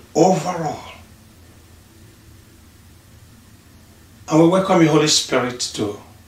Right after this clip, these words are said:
speak through us to your people. Break every yoke in the hearts of those who are still in unbelief, and draw them to the cross of the Lord Jesus Christ, that they may be delivered from their sins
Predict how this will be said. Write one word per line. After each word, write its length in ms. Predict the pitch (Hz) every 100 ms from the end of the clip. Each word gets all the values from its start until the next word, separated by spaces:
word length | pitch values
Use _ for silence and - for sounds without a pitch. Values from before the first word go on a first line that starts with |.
| - - - -
speak 560 | - - - - 185 -
through 240 | 123 107
us 220 | - -
to 80 | -
your 100 | 78
people. 240 | - 78 - - - - - - - - - - _ - _ -
Break 580 | 113 127 185 190 - - -
every 340 | 135 120 139
yoke 380 | 135 101 - -
in 80 | -
the 80 | -
hearts 320 | - - -
of 200 | - 85
those 340 | 110 - -
who 180 | - 107
are 100 | 120
still 320 | - - 113
in 60 | 87
unbelief, 720 | 95 101 - - 90 - - - - _ - _ - - - -
and 300 | 143 143 135
draw 480 | 123 135 151 190 214
them 460 | 185 190 165 117 -
to 80 | 117
the 140 | 113
cross 480 | - - 131 135 110
of 100 | 101
the 60 |
Lord 240 | 107 107 98
Jesus 340 | 98 104 101 -
Christ, 500 | 101 98 - - - - - - - - - -
that 140 | 127
they 120 | 139 214
may 160 | 202
be 380 | 180 180 170 147
delivered 380 | 160 180 190 185
from 200 | 175 147
their 140 | 147
sins 640 | - 196 180 139 - -